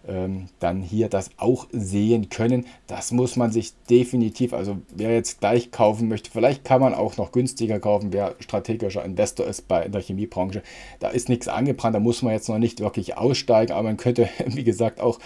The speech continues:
vermutlich noch etwas günstiger hinein. Also dieses Muster hier gefällt mir doch und auch hier Symmetrie. Schauen wir doch mal den Hochpunkt zum Tiefpunkt. Ähm, sind wir dreiundvierzig Euro nach unten gefallen. Jetzt verlagere ich das mal, da sind wir runtergefallen,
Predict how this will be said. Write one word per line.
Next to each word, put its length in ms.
vermutlich 420
noch 140
etwas 340
günstiger 500
hinein. 320
Also 160
dieses 300
Muster 340
hier 200
gefällt 420
mir 80
doch 240
und 180
auch 180
hier 180
Symmetrie. 520
Schauen 220
wir 60
doch 100
mal 160
den 180
Hochpunkt 540
zum 200
Tiefpunkt. 760
Ähm, 400
sind 120
wir 120
dreiundvierzig 880
Euro 320
nach 80
unten 220
gefallen. 360
Jetzt 240
verlagere 480
ich 60
das 180
mal, 180
da 100
sind 120
wir 80
runtergefallen, 840